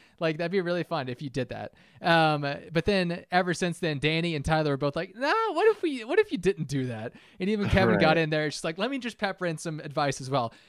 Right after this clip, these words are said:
Speaker 1: How about you don't? Like, I don't think this is beneficial for everyone." And of course, Tyler and Danny are like,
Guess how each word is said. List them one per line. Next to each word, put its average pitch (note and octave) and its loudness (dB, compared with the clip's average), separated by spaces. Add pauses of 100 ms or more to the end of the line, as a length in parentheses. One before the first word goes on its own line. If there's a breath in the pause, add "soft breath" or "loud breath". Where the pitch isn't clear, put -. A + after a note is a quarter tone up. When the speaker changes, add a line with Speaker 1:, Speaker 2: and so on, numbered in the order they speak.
Speaker 1:
How A#3 2
about A3 -2
you E3 2
don't? F3+ 0 (240 soft breath)
Like, D#3 4
I E3+ 6
don't G#3 6
think G3+ 6
this F#3 0
is D#3+ -6
beneficial E3 2
for D#3 -2
everyone." C#3 4
And B2 -4
of C#3 -4
course, A3 2
Tyler D3+ 0
and C3+ -4
Danny C3 -2
are C3 -4
like, B2+ -6